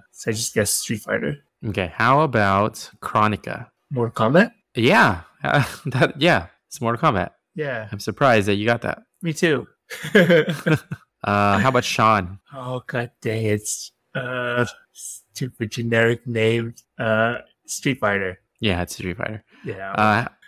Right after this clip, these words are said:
Speaker 2: <laughs>
Speaker 1: I'm gonna default to, to, like, Street Fighter whenever I, I hear, like, generic names now.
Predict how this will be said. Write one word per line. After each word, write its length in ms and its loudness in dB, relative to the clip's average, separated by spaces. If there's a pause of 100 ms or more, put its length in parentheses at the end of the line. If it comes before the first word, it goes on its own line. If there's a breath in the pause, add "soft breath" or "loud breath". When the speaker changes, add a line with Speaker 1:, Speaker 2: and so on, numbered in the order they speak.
Speaker 2:
<laughs> 400 -2 (180)
Speaker 1:
I'm 160 0
gonna 140 2
default 460 0
to, 380 -2 (140)
to, 180 -6
like, 220 -6
Street 300 -10
Fighter 240 -4
whenever 320 -2
I, 260 -2
I 40 -6
hear, 220 -8
like, 200 -8
generic 480 -6
names 280 -14
now. 260 -10